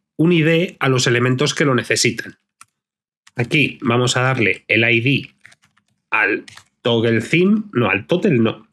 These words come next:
al toggle theme.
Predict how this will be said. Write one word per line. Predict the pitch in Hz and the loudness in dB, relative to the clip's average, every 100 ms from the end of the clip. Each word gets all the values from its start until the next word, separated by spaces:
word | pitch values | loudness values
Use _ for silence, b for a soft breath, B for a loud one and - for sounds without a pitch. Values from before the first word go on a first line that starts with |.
| _ _ _ _ | _ _ _ _
al | 113 104 107 107 _ _ _ _ _ _ _ _ - | -2 0 0 -4 _ _ _ _ _ _ _ _ -4
toggle | 151 127 101 98 208 - - _ _ _ _ _ _ | 0 0 0 -2 -6 -10 -16 _ _ _ _ _ _
theme. | 170 185 196 233 | 0 2 2 0